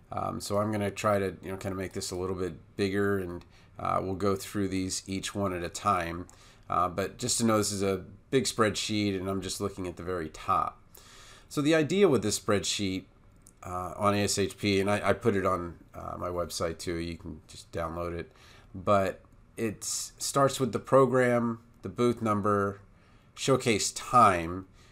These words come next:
and there's usually three showcase times, uh, forecast code, National Matching Service code, state, and city.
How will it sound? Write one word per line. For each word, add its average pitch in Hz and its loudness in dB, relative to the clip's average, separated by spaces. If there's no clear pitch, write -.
and 107 2
there's 117 4
usually 120 2
three 120 4
showcase 101 0
times, 87 -6
uh, 87 2
forecast 127 4
code, 107 0
National 87 -8
Matching 117 -2
Service 107 0
code, 101 2
state, 87 -4
and 80 -10
city. 95 0